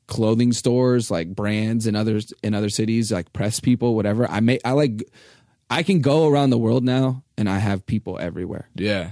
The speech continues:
Speaker 1: And to me, like, that's, like, I don't know, dude, like, just growing up and watching the underground hip hop culture and the way that the, a lot of those guys were moving around, I just wanted to be, like, I saw the photos. So, like, I wanted to be a part of,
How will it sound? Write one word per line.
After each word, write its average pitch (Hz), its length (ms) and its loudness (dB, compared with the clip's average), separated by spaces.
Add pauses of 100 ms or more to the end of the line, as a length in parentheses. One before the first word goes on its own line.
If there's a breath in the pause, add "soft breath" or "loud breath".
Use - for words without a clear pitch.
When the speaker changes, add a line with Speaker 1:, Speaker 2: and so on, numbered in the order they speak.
Speaker 1:
And 104 160 0
to 113 100 0
me, 120 420 2
like, 95 300 -4
that's, 104 240 -2
like, 98 380 -4 (840)
I 214 80 2
don't 262 100 4
know, 185 140 2
dude, 190 180 0
like, 139 140 2
just 139 160 2
growing 160 340 2
up 170 180 0
and 120 160 -2
watching 139 460 0
the 117 180 -4
underground 131 440 2
hip 123 160 0
hop 151 160 -2
culture 151 300 0
and 120 120 -4
the 101 60 -2
way 110 140 0
that 120 120 -2
the, 120 180 -2
a - 60 -6
lot 107 200 -2
of 110 80 -2
those 110 120 -4
guys 110 240 -4
were 107 80 -4
moving 110 320 -2
around, 104 340 -4
I 117 80 -2
just 127 160 0
wanted 110 360 -2
to 120 100 -4
be, 113 180 -4
like, 107 220 -8 (240 loud breath)
I 123 60 -14
saw 113 240 -2
the 107 80 -4
photos. 113 440 0
So, 104 80 -10
like, 92 140 -10
I - 80 -14
wanted 101 300 -6
to 101 60 -4
be 117 260 2
a 101 40 0
part 107 240 -2
of, 98 140 -4